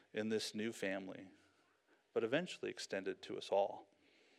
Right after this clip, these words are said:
We can participate in this family. We are invited to participate in this family as well.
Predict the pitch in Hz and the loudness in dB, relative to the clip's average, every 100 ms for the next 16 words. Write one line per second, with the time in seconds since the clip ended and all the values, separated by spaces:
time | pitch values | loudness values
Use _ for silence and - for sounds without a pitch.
0 | - _ - 123 - 147 - 147 - 113 | -20 _ 2 2 4 0 0 -4 -2 0
1 | - 139 139 139 135 143 147 151 - - | 0 2 2 2 4 4 6 4 4 6
2 | 143 156 143 139 170 170 156 147 131 135 | 6 8 6 10 12 12 10 6 8 10
3 | 156 156 139 - - - 160 - 147 - | 12 10 6 0 -8 4 4 6 2 8
4 | 180 - 160 156 147 147 151 151 143 139 | 8 8 4 4 4 2 2 6 6 6
5 | - 120 113 117 117 117 113 - - - | 2 -2 -2 0 0 -2 -4 -12 -20 -20
6 | - - _ 104 95 95 92 101 | -20 -20 _ -10 -6 -4 -4 -6